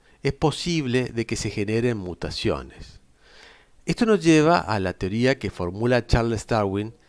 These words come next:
en mil ochocientos cincuenta y dos, donde él indica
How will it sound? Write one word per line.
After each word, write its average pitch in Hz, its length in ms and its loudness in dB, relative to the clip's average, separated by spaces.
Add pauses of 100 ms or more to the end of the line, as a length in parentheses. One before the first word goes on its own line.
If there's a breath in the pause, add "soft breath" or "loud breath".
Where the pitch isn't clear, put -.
(880 soft breath)
en 107 380 -2
mil 120 280 -4
ochocientos 120 840 -2 (220)
cincuenta 107 1040 0
y 117 140 -4
dos, 135 400 0 (1400 loud breath)
donde 135 640 4
él 135 160 0
indica 131 600 -2